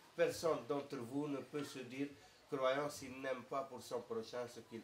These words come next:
aime pour lui-même. Il ne peut pas se dire croyant. Donc, Khadim Rasoul, en faisant cette voix et cet appel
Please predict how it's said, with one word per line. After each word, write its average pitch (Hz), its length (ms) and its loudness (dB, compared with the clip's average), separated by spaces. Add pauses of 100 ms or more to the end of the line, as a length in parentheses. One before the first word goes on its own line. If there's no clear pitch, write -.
aime 104 200 -6
pour 98 100 -10
lui-même. 90 280 -10 (260)
Il - 40 -20
ne - 80 -20
peut 113 120 -8
pas - 140 -2
se 113 120 -10
dire 104 220 -12
croyant. 113 180 -14 (2000)
Donc, 151 320 2
Khadim 175 320 2
Rasoul, 156 460 0
en 120 160 2
faisant 107 680 0 (1120)
cette - 540 -8
voix 107 320 2
et 117 40 -8
cet - 280 -6
appel 113 400 -2